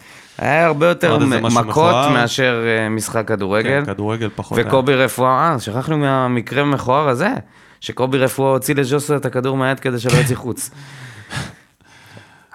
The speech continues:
Speaker 1: אחי,
Speaker 2: כמה נמוך.
Speaker 1: אנחנו, זה, זה כבר, ראית מה שאמרתי לך עם הפועל חיפה?
Speaker 2: אז
Speaker 1: עם
Speaker 2: זה
Speaker 1: יסמין
Speaker 2: ליגה
Speaker 1: בוריץ'?
Speaker 2: סעודית.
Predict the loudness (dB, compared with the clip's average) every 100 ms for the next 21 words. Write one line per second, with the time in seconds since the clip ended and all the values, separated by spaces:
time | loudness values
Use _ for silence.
0 | -12 _ -2 0 2 4 4 4 4 4
1 | 2 0 0 0 2 4 4 2 0 0
2 | 0 -2 -8 _ 0 2 4 4 4 4
3 | 2 2 2 2 2 0 0 0 0 0
4 | 0 0 -2 -2 0 2 2 2 4 4
5 | 4 4 2 -2